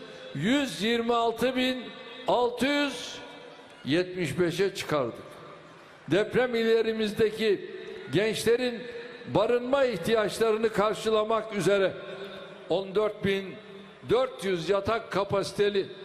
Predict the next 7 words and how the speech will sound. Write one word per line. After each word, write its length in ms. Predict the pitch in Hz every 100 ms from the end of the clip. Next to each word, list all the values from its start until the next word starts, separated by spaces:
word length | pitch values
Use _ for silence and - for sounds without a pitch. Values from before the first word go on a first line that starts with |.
| - - -
on 340 | 240 269 226
beş 240 | 214 185 -
adet 380 | 202 208 233 233 - - - - -
yeni 680 | 131 208 240 269 277 269 - - - - -
yurt 520 | 147 196 294 294 -
projesi 840 | - 220 226 165 208 - 269 285 247 - - - - - -
yürütüyoruz. 760 | 170 190 185 170 160 127 -